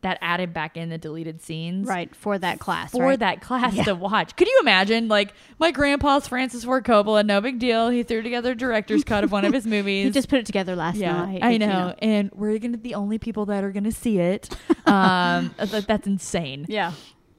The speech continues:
Speaker 1: So, but then that ended up becoming the director's cut. I think they re-released it on the, like, an anniversary, and so they re-released a
Speaker 2: Yeah.
Speaker 1: director's cut. So that does exist.
Speaker 2: Right.
Speaker 1: That is not the one we watched.
Speaker 2: Right.
Speaker 1: We watched the original hardcore hour and
Speaker 2: Right.
Speaker 1: thirty minutes. I'm not gonna lie, I don't know that I would have been able to handle
Speaker 2: Right.
Speaker 1: thirty more
Speaker 2: Yeah, I'm
Speaker 1: minutes of
Speaker 2: not,
Speaker 1: that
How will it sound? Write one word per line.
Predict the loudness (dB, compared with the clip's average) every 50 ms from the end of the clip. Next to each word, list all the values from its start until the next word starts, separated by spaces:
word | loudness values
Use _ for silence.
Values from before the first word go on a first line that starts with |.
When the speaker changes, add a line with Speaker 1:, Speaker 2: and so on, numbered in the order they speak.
| -20 -18 _ -8
Speaker 1:
So, | 0 6 8 10 10 10 10 8 6 4 2 0 -4 -6 -2
but | 0 2 2
then | 2 0 2
that | 0 0 0 0
ended | -2 -2 0 0 0
up | 0 -2 -2 -6
becoming | -10 -10 -10 -8 -6 -6 -6 -6 -8 -10
the | -10 -12
director's | -10 -10 -8 -8 -8 -8 -6 -8 -8 -6
cut. | -6 -6 -4
I | -2
think | -2 0 0
they | 0 0 0
re-released | 0 -2 -2 -2 -2 -2 -2 -4 -4 -4 -6 -8
it | -8
on | -6 -6 -8
the, | -8 -10 -12 -14
like, | -10 -10 -8 -8
an | -8 -10
anniversary, | -8 -8 -8 -8 -8 -8 -8 -8 -8 -6 -6 -6 -4 -4 -4 -6 -6 -8 -10 -12 _ -8
and | -8 -6 -4
so | -4 -4
they | -4 -4 -6
re-released | -4 -6 -6 -6 -6 -8 -8 -10 -12 -12 -14 -14
a | -12 -6 -4
Speaker 2:
Yeah. | -2 -2 -2
Speaker 1:
director's | -2 -4 -6 -6 -10 -12 -12 -10
cut. | -10 -10 -6 -6
So | -4 -4
that | -4 -4 -2 0
does | 0 0 0 0
exist. | -2 -6 -4 -6 -4 -4 -4 -4 -6 -8 -16 -20 _ _
Speaker 2:
Right. | 0 0 2
Speaker 1:
That | 2
is | 0 0
not | 0 0 0 0 -2 -4
the | -2
one | -2 0 0 0
we | 0 0
watched. | 0 -2 -2 -4 -6 -10 -16 -20 -18 -6 -4
Speaker 2:
Right. | -4 -4 -4 -6 -6 -2
Speaker 1:
We | 0 2
watched | 2 2 0 -2 -4 -6
the | -4 -4 -2
original | -2 -2 -4 -4 -4 -4 -6 -4 -6 -6 -8 -6
hardcore | -6 -6 -6 -8 -8 -8 -6 -4 -2 -2 -4 -4 -6
hour | -8 -8 -6
and | -4
Speaker 2:
Right. | -2 -2
Speaker 1:
thirty | -2 -4 -4
minutes. | -6 -8 -8 -10 -10 -12
I'm | -10
not | -10 -10 -10 -8
gonna | -10 -8 -6
lie, | -6 -4 -4
I | -2 -2
don't | -4 -4 -6
know | -8 -8
that | -8 -6 -6
I | -6
would | -6 -8
have | -8 -8
been | -10 -10 -10
able | -10 -10 -8
to | -6
handle | -6 -4 -4 -2 -2 -2
Speaker 2:
Right. | -2
Speaker 1:
thirty | -4 -4 -4
more | -2 -2
Speaker 2:
Yeah, | 0 0
I'm | 0
Speaker 1:
minutes | 0 0 0
of | 0 -2
Speaker 2:
not, | -2
Speaker 1:
that | -2